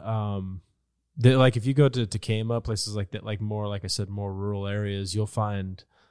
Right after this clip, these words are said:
amazing, like, Budweiser signs. Um, I, it, it's funny that you say that, 'cause I remember I tried, uh, starting up, like, a vintage Budweiser,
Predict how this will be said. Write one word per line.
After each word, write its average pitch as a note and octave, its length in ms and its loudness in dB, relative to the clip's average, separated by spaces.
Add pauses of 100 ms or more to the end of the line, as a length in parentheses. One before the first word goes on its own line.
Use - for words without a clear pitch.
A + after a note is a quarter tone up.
(500)
amazing, G2+ 800 4
like, F#2 180 -12
Budweiser F#2+ 520 -4
signs. F#2+ 640 -6
Um, F#2+ 300 -2
I, A#2 100 4
it, C#3+ 300 0
it's C#3+ 160 0
funny C#3+ 220 4
that A#2 120 0
you A2 80 -6
say A#2+ 220 2
that, G2+ 160 0
'cause G#2+ 140 -2
I A2+ 100 2
remember G#2+ 520 0 (560)
I B2 160 10
tried, A#2+ 580 4
uh, G#2 340 0
starting A#2 540 2
up, G#2+ 160 -4
like, A2 180 -2
a F#2+ 160 -2 (160)
vintage A2 560 0
Budweiser, G2 760 -2